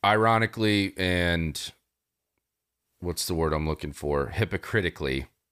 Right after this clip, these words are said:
I'm gonna go ahead and say, let's throw that in the donation category.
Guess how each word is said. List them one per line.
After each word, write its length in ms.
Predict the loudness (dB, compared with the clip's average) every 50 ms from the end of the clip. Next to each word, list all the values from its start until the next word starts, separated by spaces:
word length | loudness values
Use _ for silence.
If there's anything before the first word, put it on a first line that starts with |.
| _ _ _ _ _ _ _ _ _ _ _ _ _ _ _
I'm 80 | -8 -6
gonna 140 | -4 -4 -4
go 220 | 0 0 0 2
ahead 200 | 2 0 0 -2
and 100 | -2 -2
say, 280 | -4 -2 -2 -2 -2 -2
let's 240 | -2 -4 -4 -6 -6
throw 200 | -2 0 0 2
that 180 | 2 2 0 0
in 80 | -2
the 40 | -6
donation 640 | -4 -2 -2 -2 -2 -4 -4 -6 -6 -8 -8 -10
category. 600 | -8 -8 -8 -8 -8 -10 -12 -12 -12 -10 -12 -12